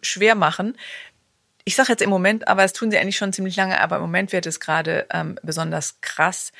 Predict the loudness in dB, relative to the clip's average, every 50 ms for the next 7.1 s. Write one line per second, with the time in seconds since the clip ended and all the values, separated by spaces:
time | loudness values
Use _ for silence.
0 | -20 -20 -20 -20 -20 _ _ 0 2 2 2 0 4 6 6 6 6 4 0 0
1 | 2 4 4 6 6 6 6 4 4 2 -2 -6 -4 -2 0 0 0 -2 -2 -2
2 | -2 -2 -4 -6 0 2 4 4 6 4 4 4 4 4 2 0 -4 -6 -6 -4
3 | -6 -6 -12 -16 -6 -4 -4 -2 0 2 2 2 2 0 0 0 0 2 2 0
4 | -2 -4 0 2 4 4 4 4 2 0 0 0 0 0 0 -2 -4 -4 -4 -4
5 | -4 -6 -4 -4 -4 -2 -2 -4 -4 -4 -6 -8 -8 -4 -4 -4 -4 -4 -6 -6
6 | -6 -4 -4 -4 -4 -2 0 2 2 2 0 -4 -6 -6 -6 -6 -4 -4 -2 -2
7 | -2 -2